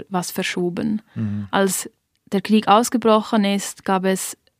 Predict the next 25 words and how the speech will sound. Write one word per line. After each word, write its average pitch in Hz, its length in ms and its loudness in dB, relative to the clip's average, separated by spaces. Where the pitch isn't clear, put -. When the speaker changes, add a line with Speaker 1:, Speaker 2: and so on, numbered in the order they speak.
Speaker 1:
viel 240 340 4
weniger 196 420 2
Proteste. 196 840 -2
Es - 160 -6
gab 185 260 -6
viel 220 300 0
weniger 208 560 2
ne-, 196 320 -2
diese 190 260 -8
krasse 202 360 -2
Solidaritätswelle, 190 1040 -2
die 185 160 -4
es - 240 -6
jetzt - 500 -6
gerade 175 280 -6
gibt. - 380 -8
Speaker 2:
Unter 131 240 0
den 101 260 0
arabischen 101 480 -2
Staaten. 98 460 -10
Speaker 1:
Unter 220 240 6
den 208 100 2
arabischen 196 380 -2
Staaten, 190 440 -4
genau. 196 420 -2